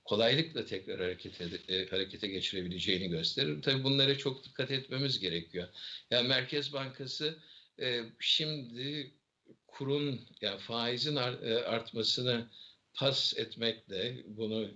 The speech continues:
e, geçiştirmekle, e, şu bugüne kadar almış olduğu o kararları, e,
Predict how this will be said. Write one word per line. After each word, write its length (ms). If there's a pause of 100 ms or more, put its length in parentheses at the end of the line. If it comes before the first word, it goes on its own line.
e, 240
geçiştirmekle, 1160 (640)
e, 340 (220)
şu 360
bugüne 320
kadar 240
almış 380
olduğu 340
o 120
kararları, 640 (480)
e, 80